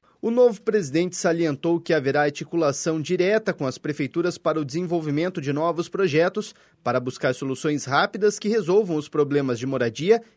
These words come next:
e regularização fundiária. Jorge Lange tem cinquenta e oito anos, é empresário, graduado em Ciências Contábeis pela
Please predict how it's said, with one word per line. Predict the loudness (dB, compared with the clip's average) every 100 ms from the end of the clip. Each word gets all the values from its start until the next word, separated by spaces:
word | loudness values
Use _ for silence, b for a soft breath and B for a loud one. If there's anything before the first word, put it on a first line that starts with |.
| -12
e | -2
regularização | 2 4 2 2 0 0 0 -2
fundiária. | -4 -2 2 2 0 -6 b b b
Jorge | -2 0 2 0
Lange | 0 0 -2
tem | -2 -4
cinquenta | -4 -4 -2 -2 0
e |
oito | -2 0
anos, | 2 2 0 -2
é |
empresário, | -2 -2 -4 0 2 4 2 0 B -6
graduado | 0 2 2 2 0
em | -4
Ciências | -4 -4 -4 -2 -2 -2
Contábeis | -4 -2 2 2 2 -4 -2
pela | 2 2